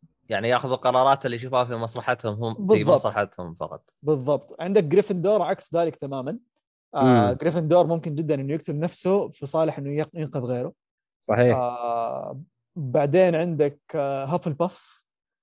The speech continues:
Speaker 2: هافل
Speaker 3: إيه،
Speaker 2: باف
Speaker 3: هافل
Speaker 2: هذول
Speaker 3: باف.
Speaker 2: أهل-، أيوه، هذول اللي يحبون الطبيعة والحيوانات ومرة مروقين وبعيدين عن كل البعد عن المشاكل. هافل باف الكاتبة جي كي رولينج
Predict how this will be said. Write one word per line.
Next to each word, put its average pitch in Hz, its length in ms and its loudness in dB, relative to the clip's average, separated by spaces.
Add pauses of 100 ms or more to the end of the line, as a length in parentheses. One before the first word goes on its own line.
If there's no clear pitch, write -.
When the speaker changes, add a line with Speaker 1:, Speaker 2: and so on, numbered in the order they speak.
Speaker 2:
هافل 147 160 4
Speaker 3:
إيه، 139 140 10
Speaker 2:
باف 123 120 8
Speaker 3:
هافل 135 180 8
Speaker 2:
هذول 170 120 8
Speaker 3:
باف. - 120 4
Speaker 2:
أهل-، 147 280 -6
أيوه، 143 280 0
هذول 170 260 6
اللي 151 380 4
يحبون 143 300 -6
الطبيعة 147 460 2
والحيوانات 139 640 -4
ومرة 151 220 -2
مروقين 139 500 -2
وبعيدين 147 400 -2
عن 147 60 -8
كل 185 180 -2
البعد 156 320 0
عن 143 80 -4
المشاكل. 139 440 -12 (680)
هافل 233 220 4
باف 190 480 0
الكاتبة 165 460 -2
جي 143 160 0
كي 156 160 -2
رولينج 139 320 0